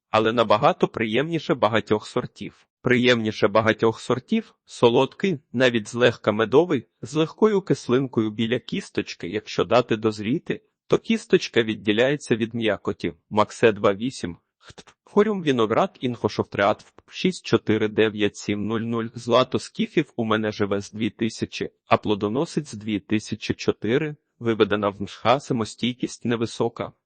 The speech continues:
Всього три-п'ять балів по сусову. Якщо купувати, то краще. Якщо щеплення на зимостійкий підщепу виконана на висоті один нуль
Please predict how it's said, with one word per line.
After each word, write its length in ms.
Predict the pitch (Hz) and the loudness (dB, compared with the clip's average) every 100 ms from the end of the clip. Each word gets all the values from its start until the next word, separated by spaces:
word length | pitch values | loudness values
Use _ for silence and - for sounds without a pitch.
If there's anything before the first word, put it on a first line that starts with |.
| _ | _
Всього 380 | - - 131 127 | -12 -6 -4 -4
три-п'ять 520 | 139 147 - 117 101 | -2 -4 2 2 2
балів 320 | 104 104 104 | 2 2 2
по 220 | - - | -4 -6
сусову. 560 | 110 - 110 - 92 80 | -6 -4 -6 -6 -14 -12
Якщо 380 | - 120 - 185 | -4 -4 -2 -2
купувати, 640 | 175 170 110 107 156 185 170 | 0 -2 0 2 2 2 0
то 140 | 113 | -2
краще. 560 | - 120 107 - - 82 | -2 0 0 -2 -10 -8
Якщо 340 | 120 - - | -10 -8 -6
щеплення 560 | 113 - 180 165 151 147 | -4 -2 -2 -2 -4 -2
на 120 | 127 | -2
зимостійкий 720 | 110 107 104 - 104 - 110 | 0 -2 -4 -4 -6 -4 -6
підщепу 580 | - 107 - 180 170 160 | -6 -8 -2 -2 0 -2
виконана 560 | 147 151 135 110 104 104 | 0 0 0 -2 -2 -2
на 120 | 104 | -2
висоті 460 | 107 - 117 110 | -4 -6 -6 -6
один 420 | 104 110 110 110 110 | -2 -2 0 -4 -2
нуль 160 | 113 | -6